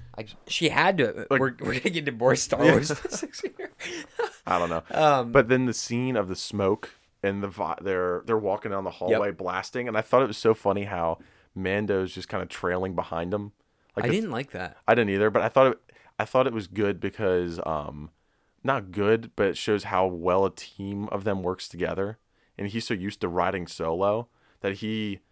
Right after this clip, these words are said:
Speaker 2: is just tr-, he's, like, trailing behind them, but they're just, they're so, like, on top of it that they're
Speaker 1: Yeah.
Speaker 2: just doing everything. And I, I like that he d-, he does get his moment to shine in the whole
Speaker 1: Yeah.
Speaker 2: situation.
Speaker 1: I, like, really was hoping he had a moment to shine because he looked like a schmuck
Speaker 2: Yeah, just
Speaker 1: when he's,
Speaker 2: following
Speaker 1: like,
Speaker 2: him.
Speaker 1: a certified badass
Speaker 2: <laughs> Yeah.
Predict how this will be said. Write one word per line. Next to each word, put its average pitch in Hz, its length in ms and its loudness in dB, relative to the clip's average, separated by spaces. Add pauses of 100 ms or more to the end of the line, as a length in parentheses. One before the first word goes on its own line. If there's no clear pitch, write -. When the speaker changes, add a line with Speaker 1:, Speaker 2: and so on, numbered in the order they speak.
(240)
Speaker 2:
is 95 180 -6
just 101 160 -6
tr-, - 140 -12
he's, 113 180 -4
like, 98 100 -6
trailing 110 360 0
behind 98 340 0
them, 98 80 0
but 92 120 -4
they're 113 120 2
just, 110 160 -10 (160)
they're 104 120 -2
so, 104 440 0 (240)
like, 98 160 -6
on 98 120 -4
top 95 280 -4
of 117 140 0
it 139 240 0
that 107 100 -4
they're 104 100 2
Speaker 1:
Yeah. 87 60 -4
Speaker 2:
just - 180 -10
doing 98 240 -2
everything. 110 480 -2
And 98 120 -2
I, 117 180 2
I 110 60 2
like 104 280 0
that 92 120 -10
he 104 120 -8
d-, 104 240 -8
he 104 160 -14
does 101 300 4
get 107 140 -2
his 98 160 -4
moment 92 320 -4
to 87 100 -6
shine 82 440 -4
in 90 120 -6
the 85 100 -4
whole 98 160 -4
Speaker 1:
Yeah. 104 160 2
Speaker 2:
situation. 82 480 -4 (400)
Speaker 1:
I, 104 160 -2 (300)
like, 110 220 4
really 113 480 2
was 104 160 -4
hoping 98 280 -4
he 101 100 -2
had 98 120 0
a 98 60 -6
moment 98 240 -10
to - 60 -14
shine 95 260 -8
because 98 320 -8
he 110 180 -4
looked 107 360 2
like 98 120 -2
a 95 60 -4
schmuck 98 600 -4
Speaker 2:
Yeah, 127 200 6
just 110 200 -2
Speaker 1:
when 110 120 4
he's, 101 40 8
Speaker 2:
following 104 220 6
Speaker 1:
like, 110 120 6
Speaker 2:
him. 113 40 0
Speaker 1:
a 104 60 0
certified 101 560 0
badass 92 680 -4
Speaker 2:
<laughs> - 40 -4
Yeah. - 100 0